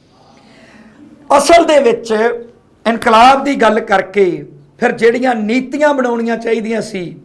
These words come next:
ਪਹਿਲਾਂ ਵਾਲੇ ਸਿਸਟਮ ਤੋਂ ਵੱਖਰੀਆਂ, ਉਹ ਨੀਤੀ, ਉਹ ਪਹੁੰਚ ਸ਼ਾਇਦ ਆਮ ਆਦਮੀ ਪਾਰਟੀ ਕੋਲ ਨਹੀਂ ਸੀ। ਗੱਲਾਂ ਵੱਡੀਆਂ ਕਰ ਲਈਆਂ।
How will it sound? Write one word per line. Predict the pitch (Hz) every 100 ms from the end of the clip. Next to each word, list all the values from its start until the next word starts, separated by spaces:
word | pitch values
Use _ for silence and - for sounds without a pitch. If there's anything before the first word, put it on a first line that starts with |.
| _ _ _
ਪਹਿਲਾਂ | 247 269 277
ਵਾਲੇ | 254 240
ਸਿਸਟਮ | 226 208 - 226 220
ਤੋਂ | 226
ਵੱਖਰੀਆਂ, | 190 - - 202 202 175 - - _ _ _ _ _ _ _ _ _ _ _
ਉਹ | 196 233 247
ਨੀਤੀ, | 202 190 190 - 233 240
ਉਹ | 233 214 214
ਪਹੁੰਚ | - 226 269 269
ਸ਼ਾਇਦ | - - 190 196
ਆਮ | 185 180
ਆਦਮੀ | 180 175 175
ਪਾਰਟੀ | 180 156 170
ਕੋਲ | 196 190
ਨਹੀਂ | 151 147
ਸੀ। | 135 - - - - - _ _ _ _ _ _ _ _ _ 165
ਗੱਲਾਂ | 262 302
ਵੱਡੀਆਂ | 294 233 247 262
ਕਰ | 254
ਲਈਆਂ। | 247 247 247